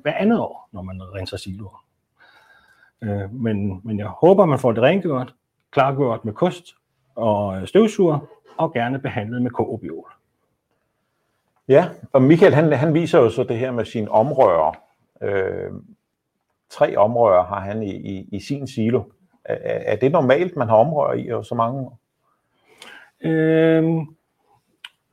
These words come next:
Speaker 1: øh, det er ikke alle, der har omrører i, men det er, øh, bestemt at foretrække med omrører, så, så du sikrer dig en, en ensformig kvalitet af kornet,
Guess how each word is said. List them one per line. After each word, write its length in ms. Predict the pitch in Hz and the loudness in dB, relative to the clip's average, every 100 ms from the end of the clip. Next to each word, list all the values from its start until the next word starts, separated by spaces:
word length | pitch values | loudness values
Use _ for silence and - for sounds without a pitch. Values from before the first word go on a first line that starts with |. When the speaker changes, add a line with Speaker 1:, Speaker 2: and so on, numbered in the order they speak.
| _ - | _ -16
Speaker 1:
øh, 240 | 190 185 175 143 - | -10 -6 -6 -4 6
det 60 | |
er 40 | 190 | 6
ikke 140 | 185 | 6
alle, 200 | 117 147 | 2 2
der 60 | 156 | 4
har 80 | |
omrører 460 | 127 135 175 131 113 | 4 6 6 4 4
i, 140 | 143 147 | 2 4
men 240 | 127 117 | 2 4
det 140 | 127 | 2
er, 260 | 123 123 123 - - | 2 0 -4 -10 -8
øh, 520 | 160 127 120 113 110 | -4 -2 -4 -4 -6
bestemt 360 | - - 202 196 | -6 2 2 2
at 80 | - | 0
foretrække 560 | 143 180 - 143 123 | 4 4 4 4 4
med 100 | 127 | 4
omrører, 400 | 123 165 156 123 | 4 4 2 -2
så, 240 | 120 143 123 _ 185 156 - | -4 -6 -8 _ -10 -10 -10
så 100 | - | -8
du 100 | 127 | -6
sikrer 460 | 131 - 180 180 170 | -6 -2 -2 0 2
dig 460 | 131 117 113 110 117 | 4 4 2 2 4
en, 200 | 117 117 | 4 4
en 160 | 131 131 | 0 0
ensformig 840 | 175 175 - - 127 117 110 110 | -2 -2 -4 4 4 4 2 0
kvalitet 500 | - 110 110 180 165 | 0 -2 2 2 2
af 80 | 143 | 0
kornet, 480 | - 151 156 151 | 0 0 2 0